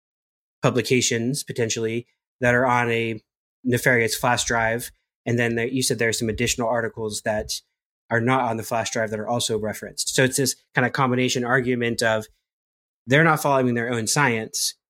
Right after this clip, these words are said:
Here's the science they're not following. And then here's why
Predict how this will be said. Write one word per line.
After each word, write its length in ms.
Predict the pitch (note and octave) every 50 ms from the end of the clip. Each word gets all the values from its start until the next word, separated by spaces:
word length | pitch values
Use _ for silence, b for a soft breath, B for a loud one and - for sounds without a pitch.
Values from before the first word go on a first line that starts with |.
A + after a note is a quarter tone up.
| _ _ _ _ _ -
Here's 260 | - D3+ D3 C#3+ C#3
the 80 | - C3
science 400 | B2 - C#3 C3 B2 A#2+ A2 -
they're 140 | - A2+ G#2+
not 260 | A#2 D3 D#3 C#3+ -
following. 560 | C#3 A#2+ A2+ G#2+ G#2 G#2+ G#2+ G#2 A2 A#2+ C3 -
And 100 | A#2+ A#2
then 180 | A#2 A2 A2 G2
here's 360 | - D#3+ D#3+ D#3+ D#3 C#3 B2+
why 520 | A#2+ A#2+ A#2 A2 G#2+ G#2+ A2 A2+ B2+ C3